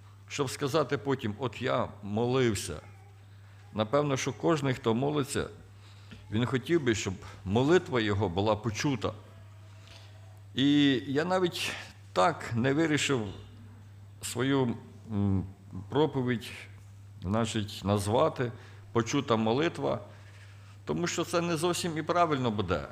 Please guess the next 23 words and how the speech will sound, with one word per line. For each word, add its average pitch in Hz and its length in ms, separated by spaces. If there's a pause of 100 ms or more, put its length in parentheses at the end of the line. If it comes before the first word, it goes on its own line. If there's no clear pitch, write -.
(260)
Хіба 135 260
молитви 151 760
Бог 110 360
не 110 120
чує? 104 420
Та 135 200
всіх - 500
чує, 175 380
взагалі 123 540
чує. 127 440 (1040)
І 135 80
навіть 156 240
в - 380
цій, 180 440 (520)
в - 40
цьому 190 320
тексті, 180 360
який 160 200
я 170 60
тільки 165 300
що 151 160
зачитав, 147 800 (1000)
Христос 139 760